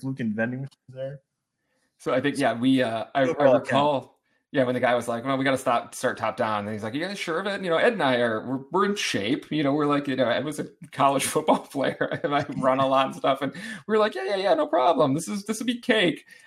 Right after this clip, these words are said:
Speaker 2: I just remember I was, I was staying with friends that night in Brooklyn and I got up at, like, three in the morning, go to the bathroom, and I stood up and put, like, one foot down and then immediately just fell right to the <laughs> floor.
Speaker 1: Yeah.
Speaker 2: I've never been in so much pain.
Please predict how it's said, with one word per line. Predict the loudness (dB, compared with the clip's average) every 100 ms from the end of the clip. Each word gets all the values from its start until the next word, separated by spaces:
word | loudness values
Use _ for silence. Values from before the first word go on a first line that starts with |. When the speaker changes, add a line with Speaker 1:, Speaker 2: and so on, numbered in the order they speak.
| -4
Speaker 2:
I | -2
just | 0
remember | 2 4
I | 4
was, | 2 -2
I |
was | -2 -2
staying | 0 0 0
with | -2
friends | 0 0 0 0
that | -2 0
night | 0 -2 -2
in | -2 -2
Brooklyn | -2 -2 0 0 0 0
and | 0
I | 0
got | 2 0
up | 0
at, | 0
like, | 0 -2
three | -2 0
in | 2
the |
morning, | 2 0 0
go | -4
to |
the | -4
bathroom, | -2 -2 -2 -6 -6
and | -8
I | -10
stood | -8 -4 0 4
up | 4 2 -8 _ -20 _
and | -2 -2
put, | 0 -2 0
like, | -2
one | 2 2
foot | 2 0 4
down | 4 4
and |
then | 2
immediately | 2 2 2
just | 2 -2 2
fell | 4 6
right | 6 4
to | 2
the | -2 -4
<laughs> |
floor. | -4 0 2 4 6
Speaker 1:
Yeah. | 6 6 6
Speaker 2:
I've |
never | 6 2
been | -2 -2
in | -4
so | -2 -2 -2
much | -4 -6 -8
pain. | -4 -2 -2 -2 -6